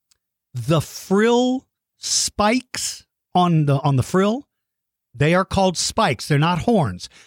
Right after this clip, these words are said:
because they're not connected to the actual skull. They're connected to the frill. So Stegosaurus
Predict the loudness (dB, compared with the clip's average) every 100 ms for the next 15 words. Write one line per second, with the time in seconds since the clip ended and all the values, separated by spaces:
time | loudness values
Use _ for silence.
0 | _ -6 0 -2 0 0 2 2 2 0
1 | -4 -12 _ _ _ -4 0 2 2 0
2 | -2 -2 -2 -2 2 0 0 -2 -2 -2
3 | 0 -2 -2 -8 -2 0 0 -6 _ _
4 | _ -2 -2 0 0 0 0 -2 -4 -4
5 | -2 0 -2 -4 0 2 2 -4 -14 _
6 | _ _ _ _ _ _ _ -6 -2 0
7 | 0 -2 0 0 0 0 0 0 -2 -6